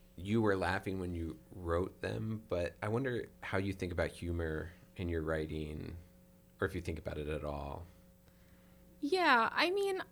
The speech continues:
Speaker 2: I think about it a lot. I mean, I, I like the, I mean, I, I like the structure of jokes, and, um,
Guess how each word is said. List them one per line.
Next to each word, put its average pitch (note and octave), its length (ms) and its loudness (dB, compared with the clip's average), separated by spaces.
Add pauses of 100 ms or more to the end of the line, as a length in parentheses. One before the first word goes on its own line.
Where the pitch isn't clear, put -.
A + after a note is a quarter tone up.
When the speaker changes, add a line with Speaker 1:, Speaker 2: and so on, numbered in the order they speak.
Speaker 2:
I G4 480 2 (300)
think D4+ 240 2
about C#4 380 4
it C4+ 200 4
a - 60 0
lot. G#3 800 0 (140)
I A#3+ 60 4
mean, C4+ 180 6
I, D#4 260 6
I C#4+ 160 6
like C#4+ 360 2
the, D#4 340 2 (260)
I B3+ 60 2
mean, C4+ 140 4
I, D4 180 4 (180)
I C4 100 6
like C4+ 280 0
the D4 160 4
structure G3 840 -2
of F3+ 360 -4 (380)
jokes, - 640 0
and, F#3 480 0
um, F3+ 500 2